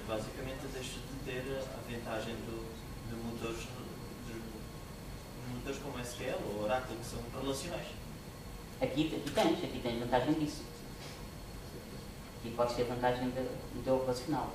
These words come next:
Speaker 2: penso que sim. Eu também devo dizer, não sou expert nesta área. Isto é, isto é avançado, isto é, isto é o capítulo avançado do Domain Driven Design. Mas eu tinha que falar sobre isto, porque realmente isto tem sido muito falado e é muito, é, eu acho que é interessante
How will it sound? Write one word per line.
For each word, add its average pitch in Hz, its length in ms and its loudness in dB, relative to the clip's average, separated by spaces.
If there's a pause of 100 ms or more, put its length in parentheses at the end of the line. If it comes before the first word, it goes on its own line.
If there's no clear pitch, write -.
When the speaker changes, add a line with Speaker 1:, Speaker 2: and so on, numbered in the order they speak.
Speaker 2:
penso - 240 -6
que - 140 -6
sim. - 80 -4 (720)
Eu - 100 6
também 147 220 12
devo 175 240 12
dizer, - 340 6 (120)
não 123 80 4
sou 131 120 8
expert 143 480 10
nesta 151 300 12
área. 131 240 12 (180)
Isto 143 300 4
é, 160 240 10
isto - 140 6
é 160 120 10
avançado, 156 380 10
isto - 220 2
é, - 640 0
isto - 180 8
é - 40 12
o - 40 12
capítulo 156 440 12
avançado 139 520 12
do - 40 6
Domain 139 220 12
Driven 127 300 6
Design. 123 380 10 (500)
Mas 135 120 8
eu 160 120 12
tinha 165 140 12
que 165 100 8
falar 165 240 12
sobre 175 200 8
isto, 151 180 2
porque - 240 -6
realmente 120 340 10
isto - 140 -2 (100)
tem 135 100 2
sido 127 240 4
muito 131 240 6
falado 123 320 6
e 113 40 0
é 110 40 2
muito, 117 240 2 (160)
é, 120 140 2
eu 117 80 2
acho 117 140 0
que 120 100 -4
é - 20 -2
interessante 120 460 0